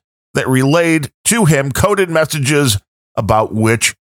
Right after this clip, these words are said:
pitch was coming, which he then relayed to the batters by stomping on the ground.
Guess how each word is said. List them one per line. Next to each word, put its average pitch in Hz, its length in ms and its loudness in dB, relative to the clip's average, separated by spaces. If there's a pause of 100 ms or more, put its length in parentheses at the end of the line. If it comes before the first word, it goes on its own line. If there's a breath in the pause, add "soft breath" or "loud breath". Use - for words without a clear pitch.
(100)
pitch 101 380 0
was 113 180 0
coming, 180 320 -2
which 156 180 0
he 131 120 2
then 123 340 2
relayed 120 360 2
to 123 60 -2
the 131 80 -2
batters 156 400 0
by 127 160 0
stomping 107 600 0 (100)
on 95 200 0
the 113 60 0
ground. 113 800 -2